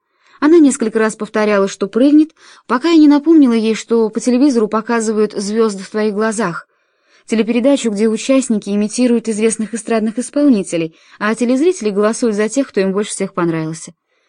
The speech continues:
После этого она довольно быстро спустилась на землю.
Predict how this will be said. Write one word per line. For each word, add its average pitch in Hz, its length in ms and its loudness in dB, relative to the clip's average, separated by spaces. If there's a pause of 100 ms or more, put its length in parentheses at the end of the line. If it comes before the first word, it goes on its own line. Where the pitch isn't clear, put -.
(760)
После 254 320 0
этого 330 200 2
она 262 140 4
довольно 220 360 2
быстро 269 320 0
спустилась 214 580 -4
на 180 140 0
землю. 156 380 -4